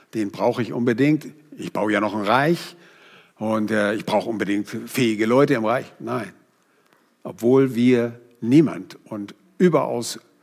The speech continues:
schuldig und verdorben sind, hat Christus vor Grundlegung der Welt seine Liebe auf uns gesetzt, um uns zu erlösen. Und vielleicht denkst du jetzt, „Aber <laughs> hat er denn auch gewusst, was ich für ein Typ bin?“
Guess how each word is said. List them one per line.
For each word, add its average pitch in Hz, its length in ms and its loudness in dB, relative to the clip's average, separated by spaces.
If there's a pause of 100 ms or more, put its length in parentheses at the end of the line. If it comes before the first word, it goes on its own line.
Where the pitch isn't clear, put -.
(120)
schuldig 104 580 -2
und 95 480 -14
verdorben 120 480 0
sind, 95 320 -14 (760)
hat - 200 -6
Christus 123 520 -2
vor - 180 -8
Grundlegung 156 580 2
der 135 160 0
Welt 98 380 -4 (160)
seine 107 320 0
Liebe 143 420 2
auf 107 240 -4
uns 143 240 -2
gesetzt, 107 480 -6
um 101 160 -10
uns 143 300 -2
zu 147 100 -2
erlösen. 113 500 -4 (1500)
Und 127 100 -8
vielleicht 151 180 4
denkst 165 220 2
du 151 60 2
jetzt, 139 380 -2 (880)
„Aber 127 520 -2 (240)
<laughs> - 680 -12
hat - 140 -10
er 113 100 -2
denn 113 120 -2
auch 123 160 -4
gewusst, 135 500 0 (280)
was 113 180 -4
ich 104 80 -10
für 104 120 -8
ein 95 60 -8
Typ 117 220 -4
bin?“ 170 220 0